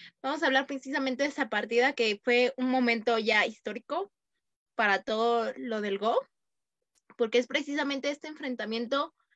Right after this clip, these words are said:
este, con uno de los mejores jugadores, que ahorita les voy a dar más introducción sobre ello, junto con de la, no la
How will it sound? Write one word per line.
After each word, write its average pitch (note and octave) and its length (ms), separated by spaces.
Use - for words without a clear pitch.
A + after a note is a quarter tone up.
este, A#3+ 320
con A#3+ 220
uno D4+ 120
de D4+ 80
los A3+ 120
mejores A#3 340
jugadores, A3+ 420
que A#3 120
ahorita A3+ 180
les A3+ 120
voy A3 100
a G#3 100
dar G#3 140
más A3 200
introducción A3+ 460
sobre G#3+ 240
ello, A#3+ 240
junto A#3 460
con A#3 320
de A3+ 80
la, A3 280
no C#4 200
la G4+ 80